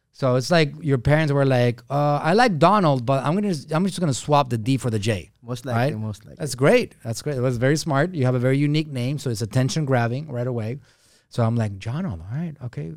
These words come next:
Speaker 1: Um, let's keep hearing what he, what, what's going on over there." And then, uh, I just, until one day,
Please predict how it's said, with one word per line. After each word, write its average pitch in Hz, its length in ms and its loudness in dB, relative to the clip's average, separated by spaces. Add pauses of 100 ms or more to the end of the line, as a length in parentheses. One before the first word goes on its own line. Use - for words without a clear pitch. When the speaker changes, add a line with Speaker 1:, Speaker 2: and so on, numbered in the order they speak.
Speaker 1:
Um, 170 520 -10
let's 175 160 -6
keep 190 180 -2
hearing 180 300 0
what 156 140 -2
he, 151 100 -4
what, 143 220 -6 (100)
what's 147 160 -8
going 139 200 -6
on 131 100 -4
over 120 180 -4
there." 123 220 -2
And 104 120 -4
then, 107 380 -4 (100)
uh, 107 240 -14
I 117 140 -8
just, 113 300 -8
until 117 240 -2
one 117 260 -2
day, 120 360 0